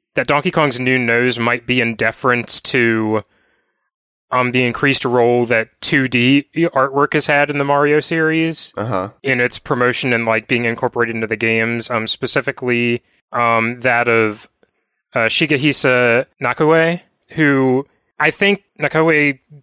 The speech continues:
Speaker 1: gets, um, his work misattributed a lot to, uh, Yuichi Kotabe, because Kotabe codified what the established Mario art style is, but, um, he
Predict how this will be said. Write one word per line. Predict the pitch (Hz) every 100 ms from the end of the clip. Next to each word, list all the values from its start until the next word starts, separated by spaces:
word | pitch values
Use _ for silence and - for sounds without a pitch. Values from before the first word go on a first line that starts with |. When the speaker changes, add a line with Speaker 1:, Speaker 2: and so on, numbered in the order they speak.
| -
Speaker 1:
gets, | 147 - - -
um, | 131 127 120 117 113 113 _ _ _ _
his | 147 131
work | 135 143
misattributed | 127 135 135 - 127 131 131 135
a | 127
lot | 117 131 -
to, | 131 117 113
uh, | 113 110 110
Yuichi | - 120 127 135
Kotabe, | 123 117 127 120 135 143 143 - _ _
because | 127 - 123 113 110 - _
Kotabe | - 127 135 123 127 120 120 113 - _ _ _ _ _ _ _
codified | - 151 135 135 143 127 120
what | 110 120 120
the | 123 117 110 107 - _ _
established | 139 - 131 123 120
Mario | 120 113 113 113
art | 110 -
style | - 110 107
is, | 107 104 123 143 - - _ _ _ _ _ _ _ _ _
but, | 123 113 -
um, | 113 104 104 107
he | 117 120